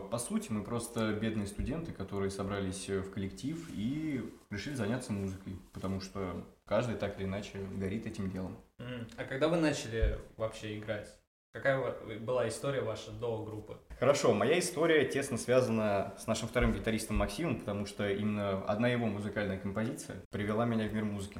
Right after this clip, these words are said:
Speaker 1: После неё я начал записывать, э, первые тексты. Они были сомнительного качества, но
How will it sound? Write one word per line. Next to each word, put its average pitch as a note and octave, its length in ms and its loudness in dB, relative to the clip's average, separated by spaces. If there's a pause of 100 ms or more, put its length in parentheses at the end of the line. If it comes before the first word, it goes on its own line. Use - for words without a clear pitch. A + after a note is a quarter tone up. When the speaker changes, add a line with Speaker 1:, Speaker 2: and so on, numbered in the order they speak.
(120)
Speaker 1:
После A#2 220 0
неё A#2 120 4
я G#2+ 120 4
начал G#2 440 -2
записывать, G2 580 -6
э, G2 460 -2 (100)
первые G2+ 260 -4
тексты. B2+ 440 -4 (160)
Они G#2 120 0
были G2 360 -2 (500)
сомнительного A2+ 640 2
качества, A2 460 0
но A2 440 -4